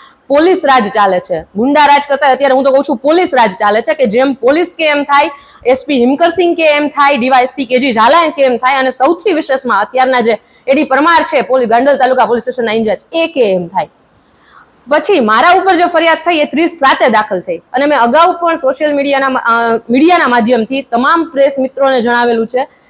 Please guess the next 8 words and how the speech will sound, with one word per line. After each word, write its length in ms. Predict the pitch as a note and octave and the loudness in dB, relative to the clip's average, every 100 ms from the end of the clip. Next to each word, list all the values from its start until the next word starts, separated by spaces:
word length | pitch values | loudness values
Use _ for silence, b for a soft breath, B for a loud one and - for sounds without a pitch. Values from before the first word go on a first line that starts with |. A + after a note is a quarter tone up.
| b b b | b b b
કે 100 | D#4+ | -4
સત્તર 440 | E4 D4 - F#4+ F4 | -2 -2 0 0 0
સાતના 500 | D#4+ C#4+ - C#4 A#3 | 0 0 0 0 2
રોજ 200 | A#3+ F#3+ - - _ - | 2 0 -10 -20 _ -4
એક 340 | C4+ D4+ - - | 0 0 -4 -2
પ્રેસ 240 | C4+ D4+ | 0 0
નોટ 140 | D#4 C4+ | -2 -2
રિલીઝ, 320 | A3 A#3+ | 0 -2